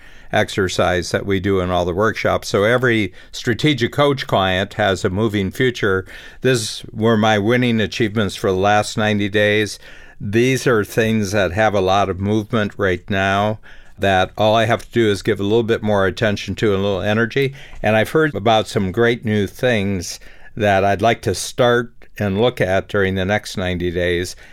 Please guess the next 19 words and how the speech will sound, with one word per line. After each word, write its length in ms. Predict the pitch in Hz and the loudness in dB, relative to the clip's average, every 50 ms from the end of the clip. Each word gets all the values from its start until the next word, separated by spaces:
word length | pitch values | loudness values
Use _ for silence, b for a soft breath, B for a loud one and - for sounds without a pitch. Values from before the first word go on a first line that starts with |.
| B B B B - | B B B B -2
And 800 | 95 95 92 95 95 95 95 98 98 98 98 98 98 98 95 92 | 0 0 2 2 2 2 2 2 2 2 2 2 0 0 0 0
during 260 | 104 107 107 104 104 | 2 2 2 2 0
the 100 | 104 101 | 0 0
next 380 | 104 113 123 - - - - - | 0 0 0 0 -2 -6 -6 -2
ninety 280 | 113 104 101 95 95 95 | -2 0 0 -2 -2 -2
days, 380 | 87 98 92 92 90 92 - | -2 0 0 0 0 -2 -2
these 220 | - 117 104 - - | -2 -2 0 0 0
are 120 | 104 87 | 0 0
five 720 | 85 - - 117 104 101 107 107 107 107 101 - - - b b b b b b b b b b | 0 -2 0 2 2 4 4 2 2 0 -2 -6 -16 -18 b b b b b b b b b b
measurable 720 | - 110 110 117 120 120 - - 120 98 95 107 104 101 98 | -2 2 2 4 4 2 2 2 0 2 2 2 2 2 0
jumps 540 | 95 90 - 113 123 120 120 123 - - - | -2 -2 0 2 2 4 2 0 -2 -2 -2
in 160 | 104 95 95 | -2 0 0
performance 760 | - 107 90 - - 123 113 113 107 101 95 92 92 92 - - | -2 -2 -2 0 0 2 2 2 2 2 0 -2 -2 -6 -6 -4
that 240 | - 92 92 87 | -2 -2 -2 -2
will 240 | 107 107 101 95 92 | -2 0 0 0 0
constitute 560 | 90 - 110 98 98 95 - - - 104 98 | 0 0 0 0 0 -2 -4 -4 -2 -2 0
a 100 | 90 87 | 0 0
hundred 400 | 80 120 110 101 98 98 92 95 | 0 0 0 0 0 -2 -4 -4
percent 640 | - - 92 85 - - - 107 98 98 90 85 | -4 -4 -4 -2 -4 -4 -4 -2 -2 -2 -4 -6